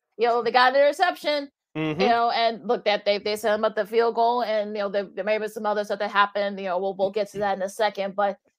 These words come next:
Speaker 1: twenty-seven twenty-four was the final. Joe Burrow threw for two touchdowns.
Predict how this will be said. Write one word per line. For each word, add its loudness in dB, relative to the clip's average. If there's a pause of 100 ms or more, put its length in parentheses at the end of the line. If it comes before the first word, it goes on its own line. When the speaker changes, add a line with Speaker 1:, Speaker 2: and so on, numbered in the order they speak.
Speaker 1:
twenty-seven 0
twenty-four 4
was 4
the 0
final. 2
Joe 2
Burrow 4 (280)
threw 0
for -2
two -2
touchdowns. 2